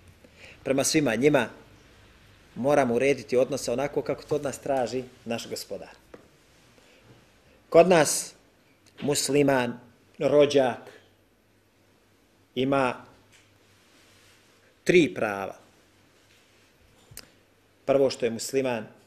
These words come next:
drugo što nam je rodbina i treće što nam je komšija. Tri prava ima.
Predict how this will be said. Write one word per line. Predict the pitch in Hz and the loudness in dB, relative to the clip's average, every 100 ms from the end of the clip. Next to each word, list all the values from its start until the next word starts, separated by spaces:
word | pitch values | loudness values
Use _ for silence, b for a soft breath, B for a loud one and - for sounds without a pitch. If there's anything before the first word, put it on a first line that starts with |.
| _ - | _ -10
drugo | 123 131 127 | -4 0 0
što | - 117 | -2 -4
nam | 110 | -4
je | 110 | 0
rodbina | 135 120 123 117 - | 0 2 -2 -4 -8
i | - | -8
treće | 131 131 - | -4 -4 -4
što | 117 123 | -6 -6
nam | 113 | -6
je | 110 | -6
komšija. | 101 98 - - - _ _ _ _ _ _ _ _ _ _ | -10 -8 -10 -10 -16 _ _ _ _ _ _ _ _ _ _
Tri | 175 180 - | 2 2 2
prava | 113 113 113 101 | -4 -4 -4 -6
ima. | 101 | -10